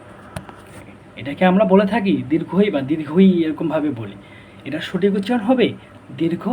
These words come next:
ই, দীর্ঘ ই, দীর্ঘ ই। এটা একটু টান হবে, দীর্ঘ ই, এরকমভাবে টান হবে। চলো, রস্ব উ,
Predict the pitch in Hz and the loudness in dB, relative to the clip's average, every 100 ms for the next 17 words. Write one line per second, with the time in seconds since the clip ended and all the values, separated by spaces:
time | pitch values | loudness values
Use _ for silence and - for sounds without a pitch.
0 | 262 - - 160 180 190 185 131 - - | -4 -8 -12 -4 0 2 2 0 -4 -20
1 | - - 135 165 165 180 247 302 - - | -20 -14 -4 -2 -2 0 0 0 -8 -20
2 | - 208 214 208 185 127 - - - - | -10 -6 -4 0 2 0 -6 -20 -20 -10
3 | 131 175 185 190 277 349 - - - 226 | -4 -2 0 2 2 2 -4 -20 -14 -8
4 | 226 220 175 127 - - - - - - | -6 0 0 0 -4 -20 -20 -20 -20 -20
5 | - - - 160 208 226 - 254 208 156 | -20 -18 -8 -2 2 2 0 0 2 2
6 | 127 117 - - 147 175 190 226 302 - | -2 -8 -14 -6 0 0 2 0 0 -4
7 | - - 180 185 185 185 180 175 - - | -18 -8 -4 -2 0 -2 -2 -6 -12 -18
8 | - - 302 302 285 180 277 359 - - | -16 -10 -8 -8 -4 2 2 0 -8 -20
9 | - - 185 143 101 98 - - - - | -14 -4 -2 -2 -8 -14 -18 -20 -20 -18
10 | - - - - 196 190 - - 170 - | -18 -20 -20 -2 4 4 2 -8 -8 -6
11 | - 269 339 - - - 247 | 2 4 4 0 -20 -4 0